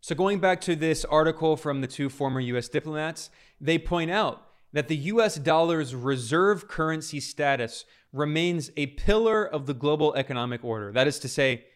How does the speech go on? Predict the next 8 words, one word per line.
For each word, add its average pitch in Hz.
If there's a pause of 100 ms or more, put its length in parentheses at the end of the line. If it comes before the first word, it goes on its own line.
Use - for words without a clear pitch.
(140)
U 139
S 139
imperialism. 123 (400)
But 185
trust -
in 175
that 185
order 147